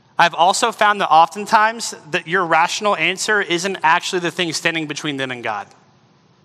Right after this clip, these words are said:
Sure, offer it if you have it, and tease it out, and if they want your opinion, share it.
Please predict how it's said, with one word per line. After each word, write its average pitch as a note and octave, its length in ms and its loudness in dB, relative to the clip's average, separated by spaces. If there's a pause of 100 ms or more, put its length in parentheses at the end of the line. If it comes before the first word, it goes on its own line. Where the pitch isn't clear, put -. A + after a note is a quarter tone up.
(840)
Sure, B3 260 2
offer F#3+ 260 6
it F#3+ 40 0
if E3 100 -6
you D#3+ 80 -4
have E3+ 180 4
it, C#3+ 140 -4 (500)
and D#3 140 -6
tease F#3 240 0
it E3 60 0
out, D#3 280 2 (540)
and D#3+ 220 -6
if D#3+ 120 -4
they F#3 100 0
want F3 240 0
your F3+ 100 0
opinion, D3 320 -6
share F3 300 -2
it. D#3+ 120 -4